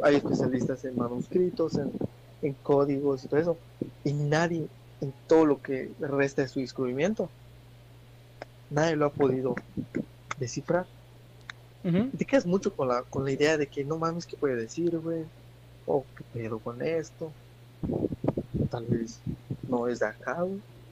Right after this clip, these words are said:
Speaker 1: Hay muchas. No sé, como ustedes qué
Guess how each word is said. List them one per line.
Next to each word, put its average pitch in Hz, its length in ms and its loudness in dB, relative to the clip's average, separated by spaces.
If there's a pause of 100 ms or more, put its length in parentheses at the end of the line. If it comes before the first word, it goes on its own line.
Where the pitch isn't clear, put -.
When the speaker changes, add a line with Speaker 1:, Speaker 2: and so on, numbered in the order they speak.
(1160)
Speaker 1:
Hay 202 100 6
muchas. 160 680 2 (960)
No 165 140 2
sé, - 280 -6
como 175 260 0
ustedes 311 240 4
qué - 80 -16